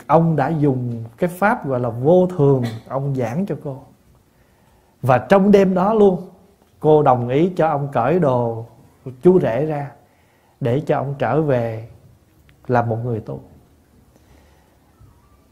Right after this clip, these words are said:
Và cô đó sau này cũng đi xuất gia, nhưng với điều kiện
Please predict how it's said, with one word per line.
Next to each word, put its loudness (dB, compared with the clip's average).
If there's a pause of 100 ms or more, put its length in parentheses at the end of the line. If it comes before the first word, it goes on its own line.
(220)
Và 4
cô 6
đó 4
sau 2
này -2
cũng 0
đi 4
xuất -6
gia, -8 (1300)
nhưng 6
với 6
điều 6
kiện 0